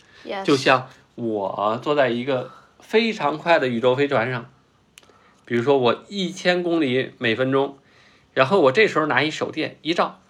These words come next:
Speaker 2: 而你在地下看，和你坐在宇宙飞船上看，光的速度是？
Speaker 1: 一样的。
Speaker 2: 一样的。
Speaker 1: Yes! <gasps>
Speaker 2: Why?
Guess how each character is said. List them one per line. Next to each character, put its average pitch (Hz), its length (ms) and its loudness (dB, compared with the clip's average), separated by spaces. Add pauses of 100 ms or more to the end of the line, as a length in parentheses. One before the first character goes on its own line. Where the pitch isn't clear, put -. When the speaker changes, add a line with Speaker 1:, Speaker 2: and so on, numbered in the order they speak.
(240)
Speaker 2:
而 135 120 2
你 156 140 0
在 139 320 0 (340)
地 208 160 -2
下 120 180 -2
看， - 340 -4 (1400)
和 135 220 -2
你 117 140 -2
坐 139 240 -2
在 117 340 -4 (1300)
宇 110 100 -4
宙 127 140 4
飞 170 160 2
船 113 140 -6
上 123 180 -6
看， 104 280 -10 (200)
光 131 160 -4
的 123 80 -4
速 123 180 -6
度 107 140 -6
是？ 101 320 -8 (320)
Speaker 1:
一 220 140 -14
样 202 280 -10
的。 - 80 -20 (140)
Speaker 2:
一 - 160 -12
样 - 240 -8
的。 - 60 -20 (580)
Speaker 1:
Yes! - 380 -8 (240)
<gasps> 539 800 -2
Speaker 2:
Why? - 260 -4